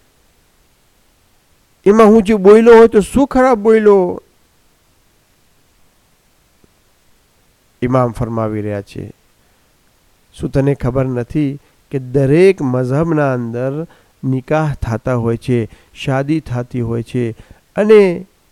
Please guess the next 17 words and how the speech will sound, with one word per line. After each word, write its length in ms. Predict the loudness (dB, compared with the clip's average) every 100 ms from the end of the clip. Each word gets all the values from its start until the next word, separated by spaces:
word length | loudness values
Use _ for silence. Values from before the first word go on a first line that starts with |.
| _ _ _ _
તે 300 | -2 2 2
નિકાહ, 920 | 0 -4 -6 -2 0 2 0 -2 -6
શાદી 880 | -10 -6 -4 -4 -6 -6 -6 -8 -12 _ -6
પોતાના 420 | -6 -2 -2 -2
મઝહબના 560 | -2 -2 -2 -2 -2 -2
પ્રમાણે 480 | -2 -4 -2 -2 -2
હોય, 420 | 0 2 2 -2 _ _ -10
એમાં 220 | -6 -6
કંઈ 160 | -6 -10
ખોટું 720 | -10 -12 -6 -4 -2 -2 -6 _ _ _ -16 -12
નથી. 580 | -12 -12 -8 -8 -8 -14 _ _ _ _ _ _ _ _ _ _ _ _ _ _ _ _ _ _ _ _ _ _ _
આજથી 460 | 0 2 2 -2 -6
તું 200 | -4 -2
મારાથી 420 | -2 -4 -4 -6
દૂર 540 | -2 4 6 8 6 2
થઈ 260 | -2 -2
જા." 420 | -4 -6 -6 -10